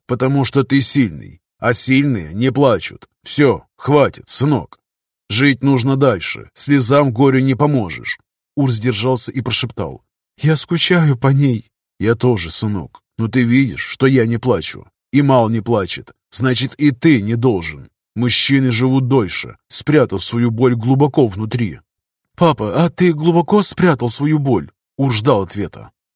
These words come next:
«Да, сынок, глубоко. Но это не значит, что я не скучаю по ней и не буду плакать в душе». «А можно я тоже буду плакать в душе?» почти плача спросил Ур. «Можно, Ур, можно.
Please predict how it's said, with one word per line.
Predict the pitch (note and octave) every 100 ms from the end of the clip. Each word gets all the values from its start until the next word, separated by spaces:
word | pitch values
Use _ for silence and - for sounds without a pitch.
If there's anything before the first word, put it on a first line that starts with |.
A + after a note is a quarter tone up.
| _
«Да, | G2 A2+ A2
сынок, | - E2+ A#1+ - _ _ -
глубоко. | A2+ A#2 A2+ - E2 D2 _ _ _ -
Но | A2+
это | A#2+ A#2+ C3
не | C3+
значит, | A#2+ C#3 A2+ -
что | F#2 A#2
я | A#2+
не | A#2+
скучаю | A2+ - A#2+ C#3 F#2+
по | E2
ней | F2+ F2 C#2+ _ -
и | A2+
не | C#3+
буду | D3+ B2+ G2
плакать | B2 A2+ G#2 F#2
в | G2+
душе». | A2+ - E2+ - _ _ _ _ -
«А | D3+
можно | D#3+ F#3 D#3
я | D#3+ D#3+
тоже | F3 E3+ C#3
буду | C3+ C#3 C3
плакать | D3+ C3+ A2+
в | A2
душе?» | C#3 - B2+ - _ _ -
почти | C3 - C3+
плача | A#2+ C#3 C3
спросил | B2 C#3 C3+ B2+ G#2+
Ур. | G#2+ E2+ - _ _ _ _ _
«Можно, | G2 A2+ A#2+ F2 - - _
Ур, | A2+ G2+ - _ _ G2+
можно. | A2 A2 E2 G1+